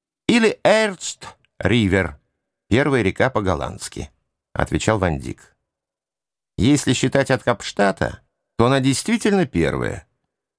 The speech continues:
Но как река вообще, она, конечно, последняя. Даже можно сомневаться, река ли это. "Где ж тут река?" спросил я Ван Дика.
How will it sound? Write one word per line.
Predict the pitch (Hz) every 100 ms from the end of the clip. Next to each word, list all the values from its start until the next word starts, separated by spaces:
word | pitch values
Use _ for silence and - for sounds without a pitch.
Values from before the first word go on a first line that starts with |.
| _
Но | 110 143
как | 170 156
река | 151 143 165 156
вообще, | 143 143 139 - - - 214
она, | 160 147
конечно, | 151 139 139 117 123 123 101 _ _ _ -
последняя. | 127 - - 80 65 53 58 113 _ _ _ _ _ _ _ _ -
Даже | 110 123
можно | 131 123
сомневаться, | 117 131 131 120 - 107
река | 107 - 107
ли | 147
это. | 98 76 - 64 _ _ _ _ _ _ -
"Где | 85 160
ж | 196
тут | 202 175
река?" | 196 131 90
спросил | - 90 104
я | 95 92
Ван | 98 98
Дика. | 76 69 62